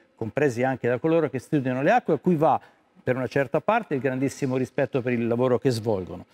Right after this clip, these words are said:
Uh, un'altra parte, quella un pochino talebana, forse dovrebbe comprendere che, eh, determinate posizioni intransigenti non sono assolutamente accettabili oggi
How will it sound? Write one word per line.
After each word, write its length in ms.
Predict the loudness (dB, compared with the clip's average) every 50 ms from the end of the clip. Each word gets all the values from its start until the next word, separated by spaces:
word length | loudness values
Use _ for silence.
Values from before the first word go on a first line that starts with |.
| -20 -20 -20 -20 -20 -10 -2
Uh, 180 | -2 -2 0 0
un'altra 440 | 0 0 2 2 2 2 2 0 0
parte, 400 | 2 4 4 4 2 0 -2 -2
quella 220 | 2 2 2 2
un 80 | 2 0
pochino 400 | -2 -2 2 2 2 2 2 2
talebana, 500 | 2 4 4 4 4 4 2 2 2 0
forse 300 | 0 0 -2 -2 0 0
dovrebbe 340 | 2 2 2 2 2 0 0
comprendere 720 | 0 -2 -2 0 0 0 0 0 0 -2 -2 -4 -4 -6
che, 260 | -4 -4 -4 -4 -4
eh, 300 | -6 -4 -2 -2 -2 -2 -2
determinate 800 | -4 -2 0 0 0 2 2 0 2 2 0 0 0 0 -2
posizioni 680 | 0 0 0 0 2 2 0 0 2 4 4 6 6 4
intransigenti 720 | 2 2 2 2 2 2 2 0 0 2 2 2 2 2 0
non 140 | 0 0 0
sono 320 | -2 -2 -2 -2 -2 -2 -4 -8 -20 -10 _
assolutamente 720 | -4 -4 -2 0 0 0 2 2 2 2 2 0 0 0 -2
accettabili 520 | -2 -2 -6 -2 -2 -2 0 0 2 2
oggi 300 | 4 2 2 0 -2 -6